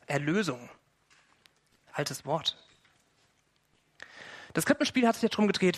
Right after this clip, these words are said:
warum eigentlich Weihnachten? Vielen Dank nochmal hier an alle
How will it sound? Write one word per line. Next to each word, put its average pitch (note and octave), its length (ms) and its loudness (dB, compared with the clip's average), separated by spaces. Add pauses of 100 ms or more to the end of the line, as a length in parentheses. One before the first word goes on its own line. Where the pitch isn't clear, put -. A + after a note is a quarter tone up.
(120)
warum G#3+ 580 4 (160)
eigentlich D#3 800 0
Weihnachten? C#3+ 640 -2 (880)
Vielen B3 300 0
Dank G3+ 240 2
nochmal F3+ 200 0
hier E3+ 140 2
an D#3 60 -4
alle D3+ 260 -2